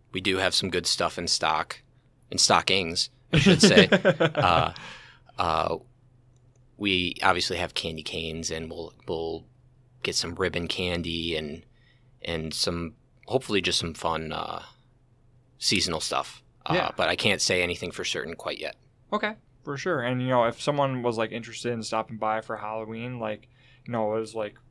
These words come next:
Speaker 2: "What candy should I get that might be good for handing out to trick-or-treaters?" Any ideas on what some recommendations might be?
Speaker 1: Uh, well, like you mentioned before, saltwater taffy is always a favorite.
Speaker 2: Okay.
Speaker 1: Uh, plus, it,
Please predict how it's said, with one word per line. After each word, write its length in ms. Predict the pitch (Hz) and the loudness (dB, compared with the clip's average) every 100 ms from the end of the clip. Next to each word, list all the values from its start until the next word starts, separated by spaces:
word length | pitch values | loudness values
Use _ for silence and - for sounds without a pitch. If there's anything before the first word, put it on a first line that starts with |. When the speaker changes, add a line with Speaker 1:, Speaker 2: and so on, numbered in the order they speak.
| - | -8
Speaker 2:
"What 180 | 120 | -8
candy 320 | - 123 120 117 | -6 -8 -6 -6
should 160 | - | -4
I 60 | 117 | -4
get 220 | 113 120 | -4 -4
that 100 | 117 | -4
might 180 | 110 107 | -4 -8
be 80 | 110 | -10
good 220 | 113 110 | -8 -8
for 200 | - 110 | -6 -6
handing 240 | 110 113 113 | -6 -8 -8
out 100 | 110 | -10
to 60 | |
trick-or-treaters?" 960 | - 113 113 - 123 127 143 147 - - _ _ | -12 -14 -12 -10 -8 -8 -8 -10 -12 -16 _ _
Any 180 | 123 120 | -4 -2
ideas 480 | 117 113 117 117 123 | -4 -6 -4 -4 -4
on 260 | 117 110 107 _ | -4 -6 -10 _
what 140 | 123 117 | -4 -4
some 120 | 120 | -8
recommendations 640 | 113 113 110 113 117 147 | -10 -12 -10 -8 -8 -8
might 220 | 143 147 151 | -6 -6 -4
be? 200 | 175 220 - _ _ _ _ _ - | -8 -8 -12 _ _ _ _ _ 4
Speaker 1:
Uh, 460 | 110 110 110 110 107 | 6 8 8 6 6
well, 160 | 120 117 | 6 6
like 160 | 127 | 4
you 60 | 175 | 4
mentioned 260 | 139 110 | 0 0
before, 340 | 90 - 101 90 | -4 -2 0 0
saltwater 480 | - 101 98 92 85 | 2 2 2 0 -2
taffy 360 | - 73 - | 0 -2 -2
is 100 | 85 | -2
always 240 | 85 82 82 | -2 -2 -4
a 40 | |
favorite. 560 | - 80 80 82 82 - - 131 | -6 -4 -4 -4 -4 -6 -16 -8
Speaker 2:
Okay. 160 | 131 | -4
Speaker 1:
Uh, 340 | 87 82 80 80 - _ _ _ | 2 4 2 0 -8 _ _ _
plus, 220 | - 92 | 0 0
it, 160 | - - | -2 -8